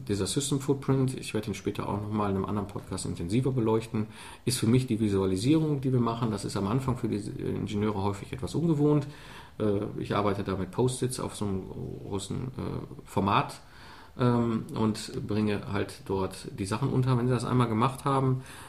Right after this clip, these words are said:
mit dem Foot-, System Footprint habe ich die Erfahrung, hängen sich die Leute das häufig dann am Ende des Tages auch in ihren Entwicklungsbereich und diskutieren darüber. Weil jede Änderung am Ende des Tages, äh, genau in diesem System Footprint abbildbar ist. Und ich kann auf dieser Basis des System Footprints, das machen wir mit Zeiss zurzeit sehr intensiv,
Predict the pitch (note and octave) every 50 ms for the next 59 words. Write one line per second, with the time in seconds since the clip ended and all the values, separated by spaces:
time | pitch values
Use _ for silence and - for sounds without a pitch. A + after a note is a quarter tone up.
0 | - - - B2 A#2+ - A2+ A2 G#2+ - - C3 B2+ - - B2+ B2+ - B2 A#2+
1 | - B2+ A#2+ - A#2 G#2+ G#2+ - - A#2+ B2+ - A2+ G#2+ - - A#2+ A2 A2 G2+
2 | G#2+ A2 A2 A2 G#2+ - G#2+ G#2+ G#2 G2+ G2+ - G#2 F#2+ - - G#2 G2 G#2 G2+
3 | G2 - G2 G2 - - F#2+ F2+ - G2 G2+ G2+ G2+ F#2+ - - G#2 G2 F#2+ F#2
4 | - - - - - G2 F#2 F2 F2+ F#2 G2 G2 - - C3 C3 B2+ - - A2+
5 | G#2+ G#2+ A2 - G2 G2+ G2 - - G2 - - A2+ A#2 G2+ F#2+ F#2 E2+ E2+ E2+
6 | - - - - - - - - - - - - G#2+ G2+ G2 G2+ A2+ B2 C3 B2+
7 | - G2+ G#2+ G#2+ A2 A2+ A#2+ A#2+ A#2 - G#2+ A2 - G2 G#2 G#2 G#2+ G2+ - -
8 | - G2 G2 G2+ G#2 F#2+ - - - - - F#2 F2+ - - - - F#2+ G2 G2
9 | G2 - F#2+ G2 G2+ G2 F#2+ F#2 - - - - - F#2+ - - G2+ - - -
10 | F2 - - A#2 - - A#2+ A#2 A#2 - A2+ A2 - C3 C3+ - - - - -
11 | - - - - - - - G#2+ G#2+ G#2 - - A2+ G#2+ G2+ - - G2 A2 G2+
12 | G2 G2+ G#2+ A#2 A2+ A2 G#2 - - - - - B2+ B2+ C3 B2 B2 - B2 B2+
13 | - B2 A#2 A#2 - G2+ G#2 G2+ G2+ G#2 G2+ F#2+ F#2 F#2 - - F#2+ G2+ B2 B2+
14 | B2+ - - B2 B2+ - A2+ A2 G#2+ G#2 - - - G#2+ G2+ G#2 G2+ F#2+ G#2 G#2+
15 | A2 G#2+ -